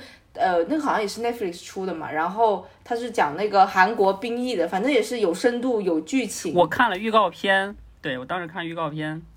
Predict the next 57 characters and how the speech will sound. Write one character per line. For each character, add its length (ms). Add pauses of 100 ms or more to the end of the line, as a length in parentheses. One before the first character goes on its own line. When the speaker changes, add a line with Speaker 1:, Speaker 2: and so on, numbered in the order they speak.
(360)
Speaker 1:
而 100
且 80
它 100
现 120
在 80
马 140
上 180
要 100
出 300
第 160
二 220
季 240
了， 240
就 120
是 200
口 180
碑 140
还 100
是 100
蛮 180
好 200
的。 160 (1300)
Speaker 2:
好 180
嘞， 140 (100)
那 180
我 440 (320)
准 140
备 80
追 160
一 20
下 60
了。 40
Speaker 1:
不 60
过 40
毕 40
竟 160
你 80
是 80
作 140
为 80
男 260
生 180
啊， 80
我 140
再 140
贴 240
心 180
给 100
你 120
推 120
荐 200
另 100
外 160
一 60
部， 160
那 140
部 180